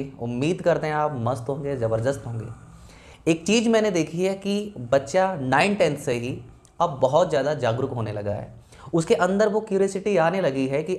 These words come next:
अब उसे आगे क्या करना है। लेकिन mostly मैंने देखा है कि जो बच्चे नाइन टेंथ से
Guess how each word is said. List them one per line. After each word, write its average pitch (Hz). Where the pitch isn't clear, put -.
अब 170
उसे 160
आगे 139
क्या 131
करना 113
है। -
लेकिन 131
mostly 170
मैंने 202
देखा 170
है 175
कि 185
जो 175
बच्चे 202
नाइन 165
टेंथ 160
से -